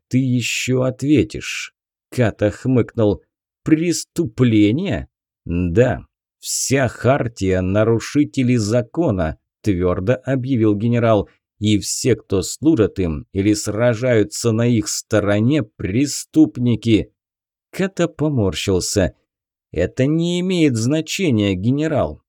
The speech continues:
У любого здесь присутствующего крови на руках столько, что надоест считать трупы.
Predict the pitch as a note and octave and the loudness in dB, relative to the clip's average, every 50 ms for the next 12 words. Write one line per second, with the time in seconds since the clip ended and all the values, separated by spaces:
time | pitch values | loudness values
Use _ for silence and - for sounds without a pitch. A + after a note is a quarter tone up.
0 | _ _ - E3 G#3 G#3+ G#3+ G3 G#3 G3 F3 E3 D#3 C#3 - D#3 D3+ - - - | _ _ -4 -2 -2 -2 -2 0 0 0 2 2 0 2 4 2 2 2 2 -4
1 | - C#3+ - - - F#3 F3+ D#3 - - - B2 A#2+ A2+ A2 G#2+ - - - B2 | -6 -6 -6 -6 -6 -6 -6 -6 -8 -8 -4 0 4 4 4 4 2 -2 -2 2
2 | A#2 A#2 A2 - - - B2+ - D#3+ F3 D3 A#2+ A2+ G#2 A2 A2+ B2 A#2 - C#3+ | 2 2 2 0 -6 -8 -6 -2 0 0 2 2 2 2 2 2 0 0 0 0
3 | B2 - - - - - - G3 E3 B2+ - G2+ F2+ E2 - _ _ - - - | -2 -2 -4 -8 -8 -4 -2 -2 -2 -2 0 0 -2 -2 -4 _ _ -14 -12 -12
4 | - _ - C3+ C3 C3 C3+ C3 A#2+ C#3+ D#3 E3 F3 E3 B2 - - _ _ - | -8 _ -2 0 0 2 0 0 2 2 0 2 2 0 -2 -2 -4 _ _ -12
5 | - - - - - D3+ D3+ D3+ - - D3+ C3 G#2+ - _ - C3 C3+ C#3 B2+ | -8 -4 -2 0 2 2 2 2 0 -4 -2 -2 -2 -4 _ -6 -4 0 0 0
6 | G#2 - A2+ G2+ F2+ - | 0 2 2 2 2 0